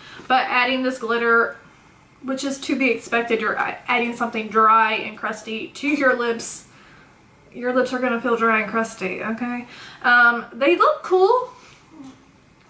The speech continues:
Not exactly how, I couldn't really get them cleaned up. You've probably seen it. It looked horrible, I'm sure, because just glitter,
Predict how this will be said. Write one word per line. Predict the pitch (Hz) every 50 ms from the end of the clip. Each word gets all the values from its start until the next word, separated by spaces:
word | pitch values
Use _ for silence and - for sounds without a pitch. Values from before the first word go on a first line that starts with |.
| _ -
Not | - 311 - 427 392 359
exactly | 320 285 294 - 339 349 349 - 330 320
how, | 302 320 311
I | - 277 285
couldn't | - - 359 285 311 330 330 320
really | 320 320 320 311 294 247
get | - 285 277 277 269
them | 277 269 262 262
cleaned | - - 285 277 277 277 269 240 - - 254
up. | 226 233 269 320 285 - - - - - - - - _ _ -
You've | 247 269 254
probably | 262 254 247 240
seen | - - 247 233 226
it. | 226 233 226 220
It | 247 254
looked | 247 240 - -
horrible, | - - 240 220 220 220 208 214 220 220 208
I'm | - 220 220 -
sure, | - - - 240 226 226 220 220 226 233 - - - - - - - - -
because | 247 247 262 285 262 - -
just | 247 262 254 - 233 220
glitter, | 226 226 262 262 269 277 254 247 233 226 233